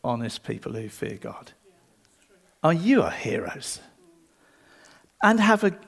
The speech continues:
so far, you know, have got a good relationship with God. Many capable in this church of leading ten people. Many.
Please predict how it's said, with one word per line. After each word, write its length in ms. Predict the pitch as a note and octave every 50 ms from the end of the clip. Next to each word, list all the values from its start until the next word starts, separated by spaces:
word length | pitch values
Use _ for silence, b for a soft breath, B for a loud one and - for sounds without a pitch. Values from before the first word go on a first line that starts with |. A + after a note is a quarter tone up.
| - _ _ _ - - - -
so 340 | G3+ - - - - A3 B3
far, 560 | A#3 - - - A#3 G#3+ G#3+ G3+ F#3+ - -
you 120 | G#3+ G#3+ A3
know, 180 | G#3 D#3+ D3+
have 220 | D3+ E3 E3 E3 -
got 160 | G#3+ G3 G3
a 40 | F#3
good 380 | - - - G#3 G#3+ G#3+ -
relationship 640 | A3 G3+ G3 F#3+ F#3 - - D#3+ C#3+ - - - -
with 180 | C3 C3 A#2+
God. 340 | - B2+ G#2+ G2+ G2+ - - - _ _ _ _ _ _ _ _ b b b b b b b b b _
Many 540 | - F3+ D#3+ E3+ F3+ G3 A#3+ B3+ B3+ B3 A3+
capable 800 | G#3 - - G#3 F3 C#3+ - - - A#2 A#2 A2+ G#2 G#2 G#2+ - b b b b b b b b
in 220 | - D3 C#3 C#3+ C#3+
this 200 | E3+ F3+ E3+ -
church 440 | - - D#3+ B2+ A#2 - - -
of 100 | C3+ A#2
leading 560 | B2 B2+ C#3 C3 A#2+ A2+ A2+ G#2+ G2+ G2 G#2 - _ _ _ _ _
ten 280 | - - C3+ A2 G#2+ G#2+
people. 460 | - - G2+ F#2 - - - - - _ _ _ _ _ _ _ _ _ _ _
Many. 440 | - D3+ D#3+ E3 D#3 C3+ G#2+ G2